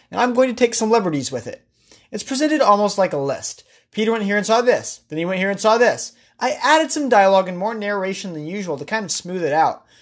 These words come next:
But all the ideas of the punishments of hell are the author's of own, because I don't think I could make something like this up. I'll be adding my opinions more than usual just because of the sheer horrendousness of this story,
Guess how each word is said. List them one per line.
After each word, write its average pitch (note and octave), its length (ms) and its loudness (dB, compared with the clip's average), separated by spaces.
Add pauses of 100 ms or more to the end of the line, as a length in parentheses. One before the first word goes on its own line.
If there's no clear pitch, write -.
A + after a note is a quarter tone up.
(260)
But A3+ 200 -2
all A3+ 260 4
the C#4+ 140 2
ideas C4 340 2
of F#3+ 40 -10
the F#3 60 -4
punishments G#3+ 540 -6
of A#3 100 -4
hell E3+ 240 0
are D#3 140 2
the D3+ 160 -6
author's F3 340 -2
of F#3 160 -6 (220)
own, C#3+ 340 0 (240)
because E3+ 260 -8 (140)
I A#3+ 200 4
don't A3+ 200 -2
think F#3+ 160 -2
I D#3 160 4
could D#3+ 160 -6
make D#3 240 -4
something D#3 320 -8
like C#3 200 -6
this - 200 -2
up. C3 220 -8 (1400)
I'll C4 60 6
be C#4 180 0
adding B3+ 300 4
my B3+ 120 0
opinions G3 440 -4
more F#3 160 0
than A3 160 -2
usual F3 400 -4 (220)
just C4 200 -4
because C#4 260 -4
of B3+ 40 -6
the C#4 80 2
sheer A#3+ 360 2
horrendousness F3+ 840 0
of E3+ 100 -6
this G3 140 0
story, D3+ 380 2